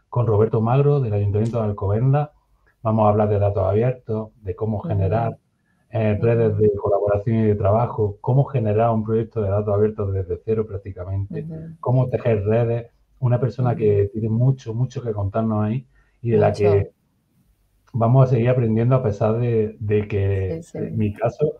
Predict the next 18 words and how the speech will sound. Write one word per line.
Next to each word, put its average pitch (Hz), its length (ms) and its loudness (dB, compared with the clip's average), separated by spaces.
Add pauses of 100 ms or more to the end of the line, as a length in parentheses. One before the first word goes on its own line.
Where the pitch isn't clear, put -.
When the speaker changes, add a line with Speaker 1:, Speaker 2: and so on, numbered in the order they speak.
(120)
Speaker 1:
incluso 113 420 -4
colaboro 107 440 2
con 110 180 2
él 110 100 0
en 107 100 0
algún, 104 540 0 (340)
en 110 100 -2
algún 107 220 4
Speaker 2:
Ujú. 107 80 -2
Speaker 1:
proyecto, 120 420 2
¿no? 135 280 0 (380)
Y, 101 460 0
Speaker 2:
Ujú. - 100 -12
Speaker 1:
y 104 100 -8
siempre, 135 400 2
siempre 135 360 4
tiene 120 340 0
algo, 117 540 -2